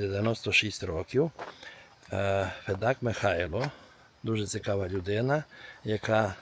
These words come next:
зберегла, е, ще, е,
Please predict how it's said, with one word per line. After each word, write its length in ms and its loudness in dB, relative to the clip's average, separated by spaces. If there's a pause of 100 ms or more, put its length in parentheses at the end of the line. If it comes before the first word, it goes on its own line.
(140)
зберегла, 680 0 (640)
е, 360 -2 (340)
ще, 380 0 (260)
е, 320 -6